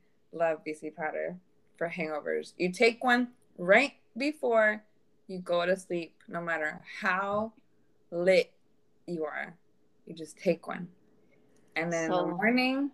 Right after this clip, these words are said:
Speaker 1: you wake up, take another one, and you are good to go.
Speaker 2: So I've taken 'em wrong 'cause I only take 'em the next day when I feel like I need it, to be quite
Speaker 1: <laughs>
Speaker 2: honest. No, no, no. But let me tell you, honestly, that stuff works.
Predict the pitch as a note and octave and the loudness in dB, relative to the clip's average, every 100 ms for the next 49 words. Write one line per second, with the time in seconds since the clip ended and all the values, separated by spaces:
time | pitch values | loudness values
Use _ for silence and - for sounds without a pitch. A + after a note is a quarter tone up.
0 | - F3+ D#3 D#3+ A3 C4+ F4 - _ _ | -4 -2 -2 0 6 6 6 0 _ _
1 | _ - F#3 D#3+ F3+ A#3+ D4 E4 F4+ E4+ | _ -6 -4 -2 0 2 2 0 -2 -6
2 | _ _ _ - E3 D#3 E3 D#3 D#3+ G3+ | _ _ _ -8 -8 -8 -10 -10 -4 -2
3 | F3+ - - - G#3+ A3 A#3+ F3+ - - | 0 -2 -8 0 0 2 2 0 -6 -10
4 | _ _ _ _ _ _ _ - A3 G#3+ | _ _ _ _ _ _ _ 0 6 6
5 | A#3 B3 A#3+ G#3 F#3 F#3 D#3+ D#3 E3+ E3+ | 10 10 10 6 8 8 8 2 4 6
6 | F#3+ G3 F3+ - E3+ D#3 C#3 D#3+ D#3 - | 4 2 -2 0 0 0 0 0 0 2
7 | D3 D3+ C3+ - D3+ C#3 C3 B2+ C3 A#2 | 4 4 0 0 2 2 0 0 0 -2
8 | - _ - D#3 C3+ D3 C3 B2 B2 - | -6 _ -2 2 4 6 6 4 -2 -4
9 | - - - - - - D4+ B3 A3 C#4 | -10 -12 -16 -12 0 10 12 12 12 12
10 | A3 F#3+ A3+ G#3 G#3+ G3+ F#3+ - - C4+ | 12 12 12 12 10 4 -8 -12 -6 4
11 | C4 D4+ D#4 D#4+ D4 B3 D#3+ - A3 C#4 | 6 6 4 6 6 6 4 4 2 2
12 | E4+ C4 - A#3 G3+ A3+ - | 0 -2 -2 -8 -4 -4 -4